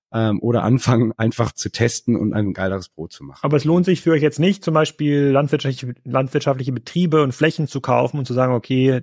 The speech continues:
Speaker 2: die sichern wir uns jetzt, damit wir quasi unser
Speaker 1: Mhm.
Speaker 2: Mehl, unseren Weizen haben, den wir, den wir brauchen. Also so vertikalisiert denkt ihr nicht?
Speaker 1: Nee, wir haben, also wir haben eigene Felder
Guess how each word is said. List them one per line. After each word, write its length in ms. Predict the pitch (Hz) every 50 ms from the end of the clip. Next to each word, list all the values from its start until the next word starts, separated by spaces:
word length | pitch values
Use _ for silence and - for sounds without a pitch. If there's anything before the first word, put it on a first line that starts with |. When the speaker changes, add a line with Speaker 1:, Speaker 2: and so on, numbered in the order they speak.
| _
Speaker 2:
die 140 | - 127 127
sichern 340 | 113 135 151 - 175 156 143
wir 140 | 127 123 117
uns 180 | 117 113 -
jetzt, 280 | - 127 147 147 - -
damit 220 | 120 120 123 - -
wir 80 | 127
quasi 320 | 117 - 127 127 117 117 -
unser 640 | - 147 151 151 131 131 127 127 123 123 120 110
Speaker 1:
Mhm. 120 | 98 107 110
Speaker 2:
Mehl, 280 | 117 131 143 143 131
unseren 320 | 120 139 139 131 127 120 113
Weizen 340 | 117 117 127 - - 135 113
haben, 200 | 113 117 113 110
den 180 | 107 107 107
wir, 340 | 104 107 107 104 104 104 - -
den 160 | - 113 107
wir 120 | 104 104 101
brauchen. 420 | - 107 104 104 - - 113 107
Also 160 | 123 120 107
so 300 | 107 107 131 165 175 147
vertikalisiert 680 | 147 143 135 147 127 - 135 131 127 113 120 135 123 -
denkt 200 | - 123 113 -
ihr 80 | 117
nicht? 300 | 110 107 101 98 - _ _ _ _ _ _ _ _ _
Speaker 1:
Nee, 360 | - 107 110 107 113 120 107
wir 100 | 110 107
haben, 220 | 101 127 147 139 -
also 120 | 123 110
wir 60 | 120
haben 100 | 117 127
eigene 300 | 110 127 135 135 135 127
Felder 440 | - - 123 139 151 165 165 165 156